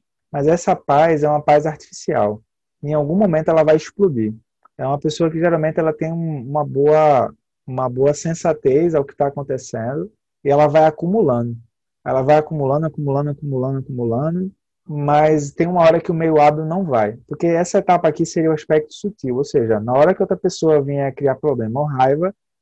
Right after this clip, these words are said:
eu desenvolvo o meio hábil de gerar compaixão.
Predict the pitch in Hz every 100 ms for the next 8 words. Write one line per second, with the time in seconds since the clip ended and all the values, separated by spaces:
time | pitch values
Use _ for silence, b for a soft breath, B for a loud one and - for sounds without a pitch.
0 | _ - 139 143 175 190 135 151 196 208
1 | 233 233 _ _ - 143 151 185 151 147
2 | 156 156 156 151 151 170 175 202 202 -
3 | 107